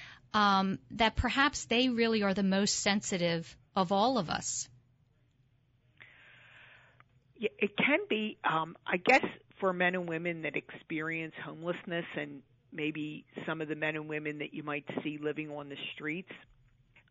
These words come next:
Speaker 2: we see them at some of their lowest points. And, you know, uh, it, that's, um, I don't really believe that, uh,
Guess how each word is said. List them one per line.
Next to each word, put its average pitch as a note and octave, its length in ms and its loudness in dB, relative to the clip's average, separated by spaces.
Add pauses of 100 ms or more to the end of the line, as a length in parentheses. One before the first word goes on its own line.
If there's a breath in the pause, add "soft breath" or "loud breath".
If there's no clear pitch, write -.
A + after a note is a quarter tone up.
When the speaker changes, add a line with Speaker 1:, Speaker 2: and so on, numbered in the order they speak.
(180)
Speaker 2:
we A3 180 0 (120)
see A#3 120 -6
them E3 400 -2 (480)
at - 80 -8 (100)
some F3+ 140 -2
of E3+ 80 -6
their E3+ 140 -4
lowest D#3+ 520 -2
points. D3+ 480 -10 (720 loud breath)
And, D#3 420 -4 (1600)
you F3+ 60 -14
know, D3+ 260 -6 (240)
uh, C3 320 -12 (1080)
it, F2 180 -12 (720)
that's, F#3+ 260 6 (1120 loud breath)
um, D3+ 380 -6 (180)
I F#3+ 80 6
don't G#3+ 180 2
really G#3 240 4
believe F#3 540 -6
that, E3 200 6 (880)
uh, D#3+ 120 -6